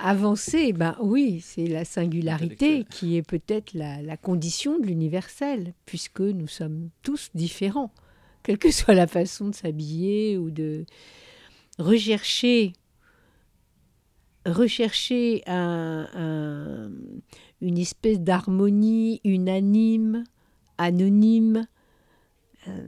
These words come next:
Speaker 1: dans l'histoire, ça a souvent mal tourné. On pense au totalitarisme,
Speaker 2: Mhm.
Speaker 1: évidemment, hein, de, et cette idée que, euh, finalement, euh, euh, il faudrait que rien ne dépasse, hein.
Speaker 2: Mhm.
Speaker 1: Vous savez, on voit, on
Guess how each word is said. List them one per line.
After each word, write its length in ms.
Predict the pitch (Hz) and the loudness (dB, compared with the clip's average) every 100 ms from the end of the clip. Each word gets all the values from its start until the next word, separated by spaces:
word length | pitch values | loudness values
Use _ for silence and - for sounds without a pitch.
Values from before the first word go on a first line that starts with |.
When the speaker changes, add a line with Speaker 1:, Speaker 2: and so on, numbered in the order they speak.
| 196 | -4
Speaker 1:
dans 160 | 175 | 0
l'histoire, 540 | 175 170 - 277 233 - | 0 0 0 2 2 0
ça 220 | - 170 | -6 -4
a 60 | 165 | -6
souvent 1000 | - 170 208 214 190 175 165 160 160 160 | -8 -6 -4 -4 -6 -6 -6 -6 -8 -8
mal 300 | 160 156 151 | -6 -6 -4
tourné. 480 | 220 262 330 202 - _ _ _ _ _ _ _ | 0 2 2 0 -4 _ _ _ _ _ _ _
On 120 | - | -6
pense 300 | 160 180 - | -4 -4 -2
au 60 | 175 | -4
totalitarisme, 880 | - 165 165 147 143 185 240 294 190 | -4 -4 -4 -6 -4 -2 0 0 0
Speaker 2:
Mhm. 40 | 160 | -2
Speaker 1:
évidemment, 720 | 156 156 180 233 294 196 185 | -2 -2 0 2 0 -2 -4
hein, 160 | 233 247 | -4 -6
de, 440 | 180 165 165 165 - _ _ _ _ _ - | -6 -6 -8 -10 -14 _ _ _ _ _ -12
et 160 | 165 | -10
cette 340 | 151 151 131 - | -8 -10 -10 -8
idée 240 | 143 208 | -6 -6
que, 160 | - 170 | -6 -6
euh, 560 | 165 185 165 147 143 | -4 -2 -4 -6 -8
finalement, 720 | 151 - 151 143 151 190 196 170 | -12 -10 -8 -6 -8 -8 -8 -8
euh, 380 | 151 147 143 143 160 _ _ _ _ _ - | -8 -8 -10 -12 -14 _ _ _ _ _ -14
euh, 460 | 151 147 147 139 - - - - - 135 175 - | -10 -10 -10 -12 -14 -16 -18 -20 -20 -18 -20 -20
il 60 | - | -12
faudrait 280 | 175 165 160 | -4 -2 -2
que 120 | 160 | -2
rien 240 | 160 170 | -2 -2
ne 80 | 170 | -2
dépasse, 640 | 156 156 247 269 208 - - | -4 -2 -2 -2 -4 -12 -10
hein. 200 | 143 175 | -6 -6
Speaker 2:
Mhm. 100 | 135 | -6
Speaker 1:
Vous 60 | 160 - | -10 -8
savez, 120 | 156 | -6
on 100 | 143 | -6
voit, 180 | 143 143 | -6 -6
on 140 | 139 | -8